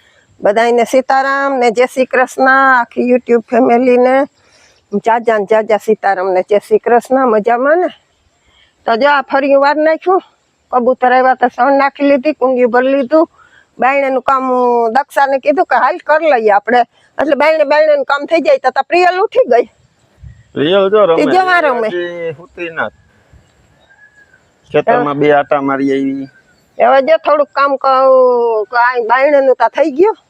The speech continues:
Speaker 1: ને હવે ઘરમાં થોડું જાજુ કરશું ને દક્ષા ઠામ ઉટકી લઈ.
Speaker 2: આંગણામાં કઈ હોય તો નહીં જાજુ.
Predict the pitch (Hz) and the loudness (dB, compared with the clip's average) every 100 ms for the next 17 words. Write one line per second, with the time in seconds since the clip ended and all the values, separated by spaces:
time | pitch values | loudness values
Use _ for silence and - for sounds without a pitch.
0 | _ _ _ _ _ - 214 220 220 247 | _ _ _ _ _ -4 -2 0 -2 -2
1 | 240 208 240 233 202 214 214 - 254 302 | -2 -2 0 0 2 0 0 0 -2 2
2 | 330 330 214 233 233 - 214 - 240 226 | 2 2 2 0 -4 -6 -4 -2 -2 -2
3 | 196 _ 208 196 196 - _ _ _ 143 | -6 _ 0 2 0 -4 _ _ _ -6
4 | 175 175 175 170 170 147 151 185 - 180 | -2 -2 -2 -2 0 2 0 0 -4 -2
5 | 220 170 143 131 165 208 | -2 -2 -2 -2 -6 -8